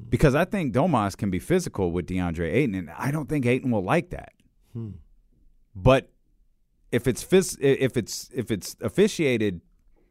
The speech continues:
Speaker 1: like most Domas games are, man, that could change the strategy a little bit and open things up for DeAndre. <laughs> Should, <laughs> should Phoenix decide they wanna utilize him tonight?
Speaker 2: Yeah.
Speaker 1: I, I, you know,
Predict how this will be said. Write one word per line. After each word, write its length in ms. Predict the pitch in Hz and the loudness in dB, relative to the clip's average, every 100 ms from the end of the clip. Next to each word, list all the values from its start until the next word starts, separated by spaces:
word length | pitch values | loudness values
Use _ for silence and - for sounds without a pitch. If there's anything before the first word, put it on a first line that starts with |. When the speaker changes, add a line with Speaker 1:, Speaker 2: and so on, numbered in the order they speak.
| _ _ _ _ _ _ _ | _ _ _ _ _ _ _
Speaker 1:
like 240 | - 110 95 | -2 0 2
most 320 | 113 113 - | 2 2 0
Domas 420 | 107 107 104 95 | 0 2 2 0
games 300 | 113 98 85 | -2 -2 2
are, 400 | 107 107 76 85 _ _ _ _ _ _ | 4 4 2 -6 _ _ _ _ _ _
man, 260 | - 135 117 | -10 -4 -2
that 160 | 135 - | -2 0
could 300 | 180 117 - | -2 -2 -6
change 360 | - 151 156 | -2 0 -2
the 100 | 110 | -6
strategy 500 | 101 139 160 202 110 | -6 -4 -2 -2 -2
a 80 | 104 | -2
little 180 | 98 98 | 0 0
bit 180 | 92 107 | 0 -2
and 120 | 101 | 0
open 260 | 104 113 98 | -2 -2 -4
things 240 | 104 101 | -4 -2
up 140 | 107 | -2
for 100 | - 90 | -2 -4
DeAndre. 440 | 98 147 101 78 - - | -2 0 0 -4 -6 -20
<laughs> 160 | _ - | _ -12
Should, 580 | - - - 208 143 - - _ - - | -4 -4 4 6 6 2 -12 _ -8 -4
<laughs> 540 | - - - - _ - | -6 -8 -20 -20 _ -16
should 380 | - 233 220 | 4 6 6
Phoenix 420 | - 208 208 175 - | 4 2 2 0 -4
decide 540 | 143 - 175 175 160 | -4 2 4 4 4
they 100 | 160 | 2
wanna 300 | 160 165 143 | 4 2 4
utilize 560 | 135 185 147 107 92 90 | 2 2 2 2 -2 -6
him 160 | 80 | -10
tonight? 380 | - 67 - - | -10 -14 -14 -16
Speaker 2:
Yeah. 300 | 98 95 104 98 _ _ - | -14 -14 -16 -20 _ _ -14
Speaker 1:
I, 320 | 104 135 131 | -6 -2 -2
I, 200 | 131 131 | -2 0
you 140 | |
know, 60 | 139 | 2